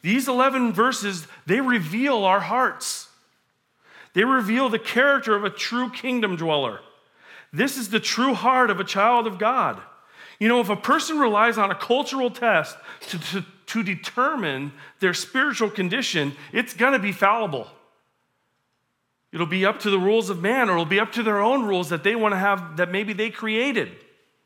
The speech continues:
If a person determines their spiritual condition based on a doctrinal confession or a creed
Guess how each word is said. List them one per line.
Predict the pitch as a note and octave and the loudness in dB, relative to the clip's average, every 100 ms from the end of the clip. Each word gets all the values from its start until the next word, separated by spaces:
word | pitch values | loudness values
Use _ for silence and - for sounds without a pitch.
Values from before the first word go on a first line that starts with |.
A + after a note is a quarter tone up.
| _ _ _ _ _ _ _ _ - | _ _ _ _ _ _ _ _ -6
If | E3+ | -2
a | G#3 | -2
person | G#3 C4 A#3+ A3+ | 2 0 0 -6
determines | A3+ A#3 B3 A#3+ | -4 0 0 0
their | G#3+ | -2
spiritual | G#3+ - B3 A#3+ G3 | -4 -2 -2 -2 -4
condition | A3 A#3 G3+ | -4 -4 -2
based | F3+ A#3 - | -2 -2 0
on | G3+ | 0
a | G3+ D3+ | 0 0
doctrinal | F#3 B3 A#3+ A3 G3+ | 0 0 -2 -4 -4
confession | G3+ G3+ - B3 B3+ - A2 F#2 - - - | -4 -6 -2 -2 -4 -8 -12 -14 -20 -10 0
or | F#3+ | 2
a | G#3 | 2
creed | - - B3+ B3 F#3 A2 | 0 -4 -2 -2 -4 -8